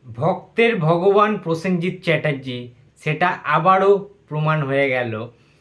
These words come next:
হ্যালো ফ্রেন্ডস, আমি অর্পণ। আজকের ভিডিওটা খুবই ইন্টারেস্টিং একটা ভিডিও হতে চলেছে, তাই আজকে ভিডিওটা স্কিপ না করে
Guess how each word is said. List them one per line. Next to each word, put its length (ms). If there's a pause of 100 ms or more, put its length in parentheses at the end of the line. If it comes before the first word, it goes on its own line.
(320)
হ্যালো 320
ফ্রেন্ডস, 340
আমি 160
অর্পণ। 440
আজকের 340
ভিডিওটা 360
খুবই 300
ইন্টারেস্টিং 480
একটা 240
ভিডিও 380
হতে 200
চলেছে, 340
তাই 120
আজকে 140
ভিডিওটা 400
স্কিপ 420
না 120
করে 260